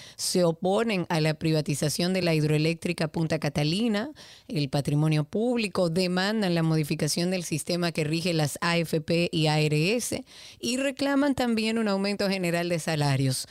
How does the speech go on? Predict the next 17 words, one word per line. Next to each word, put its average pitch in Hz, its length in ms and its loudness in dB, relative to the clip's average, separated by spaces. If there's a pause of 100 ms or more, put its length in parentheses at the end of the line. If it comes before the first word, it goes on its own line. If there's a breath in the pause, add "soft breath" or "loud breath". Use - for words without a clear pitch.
(300 loud breath)
un 214 160 -4
servicio 190 460 -2
eficiente 156 500 -2
de 143 140 2
agua 147 220 2
potable 226 600 0
y 196 60 -2
la 220 160 0
presentación 185 720 -2
del 165 140 2
medio 180 320 2
ambiente 175 160 0 (100)
y 170 80 0
los 143 140 2
recursos 165 440 0
naturales. 131 720 -2 (420 loud breath)
Además, 240 840 2